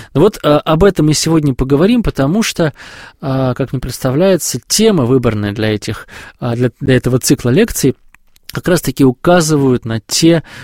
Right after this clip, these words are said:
проблемные точки, на те точки интереса, которые сегодня есть в церковной мысли, вот об этом поговорить, почему они такие, и почему, кстати, иногда там, где нам, в общем-то, кажется, что никакой особенной темы или проблемы нет, она на самом деле есть,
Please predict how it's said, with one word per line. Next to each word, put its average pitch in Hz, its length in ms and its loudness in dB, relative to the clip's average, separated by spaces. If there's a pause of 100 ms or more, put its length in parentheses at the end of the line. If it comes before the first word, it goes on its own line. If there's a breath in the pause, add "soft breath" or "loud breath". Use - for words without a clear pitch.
(200 loud breath)
проблемные 135 640 2
точки, - 560 -2 (340 loud breath)
на 123 200 -2
те 151 480 0 (260 loud breath)
точки - 320 -2
интереса, 147 640 2
которые 107 340 -10
сегодня 120 460 -2
есть 113 340 -2 (260 loud breath)
в - 120 -16
церковной 117 400 -8
мысли, 185 300 -2
вот 113 120 -6
об 117 100 -4
этом 113 200 -6
поговорить, 123 420 -4
почему 156 420 0
они 190 140 2
такие, 117 520 -4 (280 loud breath)
и 139 80 -4
почему, 175 360 0
кстати, - 360 0
иногда 123 460 0
там, 127 340 -2
где 117 140 0
нам, 127 240 0
в - 20 -2
общем-то, 117 300 -6
кажется, 127 320 -2
что 117 240 -4
никакой 117 500 0 (260 loud breath)
особенной 123 480 0
темы 113 340 -2
или 113 60 -2
проблемы 123 520 0
нет, 127 180 0
она 117 160 -2
на 120 100 2
самом 107 320 0
деле 104 240 -2
есть, 156 520 -2